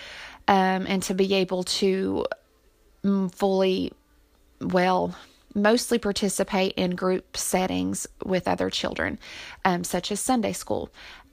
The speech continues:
And that program has been amazing for him, and he gets a lot out of it. Another thing, um, is the stretching. As you know, um,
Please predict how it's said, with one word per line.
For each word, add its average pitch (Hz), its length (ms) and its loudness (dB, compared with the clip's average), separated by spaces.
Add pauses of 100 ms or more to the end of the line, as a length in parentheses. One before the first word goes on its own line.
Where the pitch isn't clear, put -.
(280)
And 185 280 0
that - 160 2
program 185 400 0
has 185 260 -2
been 185 400 -2 (100)
amazing 190 480 0
for 196 140 -6
him, 240 400 0 (500)
and 185 300 2
he 190 120 0
gets 180 200 -2
a 175 80 0
lot 175 220 2
out 175 180 2
of - 160 -2
it. - 220 -4 (920)
Another 208 360 4
thing, 262 440 0 (100)
um, 196 500 0
is 190 340 0 (340)
the 202 120 0
stretching. - 640 -2 (560)
As 196 240 4
you 226 80 0
know, 220 540 2
um, 190 580 -2